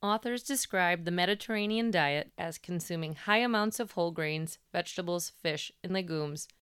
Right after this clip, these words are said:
consuming low amounts of red meat and poultry, using olive oil daily to cook,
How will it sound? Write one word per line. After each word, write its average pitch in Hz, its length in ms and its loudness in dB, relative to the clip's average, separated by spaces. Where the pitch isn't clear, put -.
consuming 175 600 -2
low 214 220 4
amounts 185 420 2
of 156 160 -6
red 165 160 4
meat 165 180 -2
and 160 140 -4
poultry, 147 480 -8
using 180 360 -4
olive 196 320 2
oil 190 200 4
daily 170 340 0
to 170 140 -8
cook, 156 340 -4